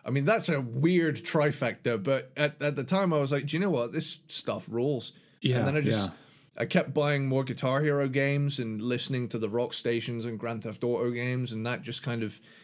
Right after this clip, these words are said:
Speaker 1: shaped my, uh, taste palette. And,
Speaker 2: Yeah.
Speaker 1: uh, that's, ev-, eventually down the line, I realized that the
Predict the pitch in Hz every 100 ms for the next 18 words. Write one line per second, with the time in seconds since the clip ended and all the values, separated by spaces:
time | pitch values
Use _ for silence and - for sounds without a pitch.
0 | - _ - - - 147 135 131 - 120
1 | 110 107 110 107 104 - - _ _ _
2 | _ _ - 151 127 - - 113 104 104
3 | - _ 110 110 107 110 113 101 110 151
4 | - - - - - - - - - -
5 | - 143 143 151 160 170 151 170 151 147
6 | 147 131 127 135 156 165 147 113 120 135
7 | 131 127 123 120 117 - - - 120 117
8 | 113 107 - _ _ _ _ _ 135 131
9 | 120 117 113